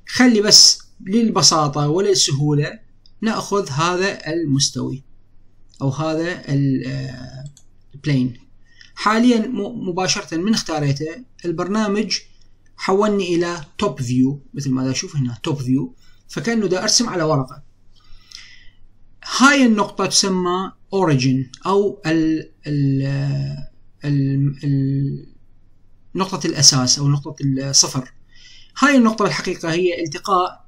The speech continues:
محور إكس الأحمر مع محور واي الأخضر. عندما راح يلتقون فإنه نقطة الت-، الت-، الالتقاء تسمى الأوريجين. يفضل أنه أستخدم نقطة الأوريجين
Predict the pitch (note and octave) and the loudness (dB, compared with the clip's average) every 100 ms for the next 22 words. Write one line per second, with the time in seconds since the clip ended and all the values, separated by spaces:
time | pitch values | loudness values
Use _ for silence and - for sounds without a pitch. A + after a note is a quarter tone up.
0 | - F3+ F3+ D#3+ D3+ - F#3 - - D#3+ | -10 -6 -4 -4 -6 -6 0 2 2 -2
1 | - - C#3+ - - - - - - - | -10 -2 -2 -2 -10 -20 -20 -20 -16 -4
2 | C#3+ F3 - - D3 D3+ D3 E3 - - | -2 -2 -6 -4 -4 -2 -2 -4 -8 -14
3 | - C#3 C3+ C3+ - - - - - - | -14 -12 -12 -14 -18 -20 -20 -20 -20 -20
4 | - G#3 A#3 A3+ G#3 F#3 D#3 D#3 C#3+ C#3 | -8 0 2 4 2 0 0 -2 -4 -2
5 | D3 F#3 A3 - - - - - - - | -2 -2 -6 -16 -20 -20 -20 -20 -20 -10
6 | - G3 F3+ D#3 E3 E3+ E3 - - F#3 | -6 -4 0 0 -2 -6 -10 -18 -8 -6
7 | A3+ - D#3 - C4 - D3 - - D#3 | -6 -10 -12 -12 -12 -12 -12 -12 -10 -6
8 | D3+ D3 C#3+ D3 C#3+ D3 C#3+ D3+ - D#3+ | -2 -2 -2 -2 -6 -6 -6 -6 -2 -2
9 | D#3+ D#3 D#3 C3+ B2+ B2+ - - - - | -4 -4 -2 -2 -2 -6 -10 -20 -20 -20
10 | - - - - - - - - B3+ C#4 | -20 -20 -20 -20 -20 -20 -20 4 6 6
11 | D4 B3+ A3+ G#3+ A#3+ - G3+ F#3+ G#3 B3 | 4 4 6 4 2 0 -2 0 -2 -2
12 | G3+ F#3+ F#3+ F3+ E3+ F3+ F3 | -6 -8 -2 -2 0 -4 -6